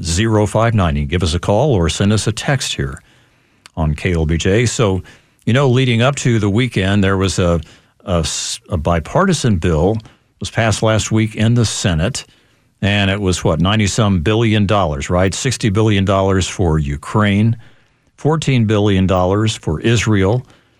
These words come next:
nine billion dollars for humanitarian aid to Gaza, the West Bank, and Ukraine, and then about five billion dollars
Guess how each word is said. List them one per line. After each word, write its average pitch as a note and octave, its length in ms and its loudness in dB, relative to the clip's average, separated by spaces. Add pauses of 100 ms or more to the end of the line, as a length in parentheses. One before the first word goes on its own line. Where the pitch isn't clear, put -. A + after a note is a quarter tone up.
(200)
nine C3 300 2
billion A#2 340 2
dollars G#2+ 540 2
for F2 520 0
humanitarian F#2 880 0
aid A2 240 2
to D#2+ 60 -4
Gaza, A2+ 560 0 (540)
the - 80 -6
West G#2 300 0
Bank, G2+ 300 0
and G#2 300 0
Ukraine, F#2+ 600 0 (680)
and F#2+ 240 2
then F#2+ 420 2 (320)
about G#2 220 -2
five A2+ 240 0
billion G2+ 320 2
dollars F#2 600 0